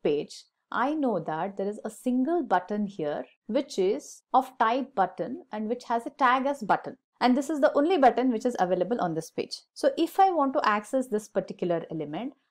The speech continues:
I can simply use a locator technique called tag, which is button in this case. Next locator, class name.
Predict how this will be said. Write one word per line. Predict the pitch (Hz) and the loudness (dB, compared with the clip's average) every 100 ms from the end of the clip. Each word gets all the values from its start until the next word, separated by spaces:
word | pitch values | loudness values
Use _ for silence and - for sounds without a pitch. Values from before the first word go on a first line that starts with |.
| - | -4
I | 254 | -2
can | 294 294 | -2 -6
simply | - 302 349 370 349 | -6 -6 -2 2 2
use | 226 233 233 | 2 -2 -2
a | 220 | -2
locator | 196 175 220 196 220 | -2 -2 -2 -2 -4
technique | 165 - 254 - | -6 -8 -12 -10
called | - 302 - _ - | -8 -8 -10 _ -2
tag, | - - _ _ | -2 -6 _ _
which | 208 208 | -6 -4
is | 339 | -6
button | 220 247 240 165 | 4 6 6 2
in | 127 | -2
this | - - | -6 -10
case. | - - - - _ 269 | -12 -18 -20 -20 _ -4
Next | 294 - | -4 0
locator, | 190 165 147 - - _ - | -2 -2 -6 -8 -18 _ 2
class | 285 294 - - | 6 6 4 0
name. | 285 | -4